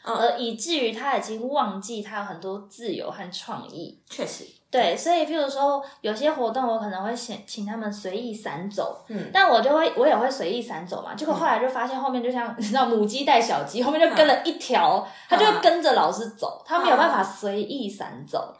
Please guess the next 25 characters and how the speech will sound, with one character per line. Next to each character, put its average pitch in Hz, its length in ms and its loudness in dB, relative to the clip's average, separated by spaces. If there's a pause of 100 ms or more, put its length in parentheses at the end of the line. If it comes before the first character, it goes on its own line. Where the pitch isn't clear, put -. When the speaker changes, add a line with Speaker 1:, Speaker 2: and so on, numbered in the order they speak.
Speaker 1:
嗯。 226 80 -2
嗯， 214 100 -2
嗯， 196 280 -8
嗯。 - 40 -10
Speaker 2:
然 233 140 4
后 294 100 4
这 339 80 2
个 311 100 6
时 247 140 -2
候 240 140 4
我 190 80 2
就 196 100 -4
会 208 140 -2
停 208 320 -12
下 202 140 -6
来， - 280 -8
然 202 100 -10
后 208 120 -8
到 208 360 0 (440)
边 220 320 -2
边， 196 320 -4
Speaker 1:
嗯。 202 40 -14
Speaker 2:
我 196 80 -6
就 208 80 0
会 247 60 6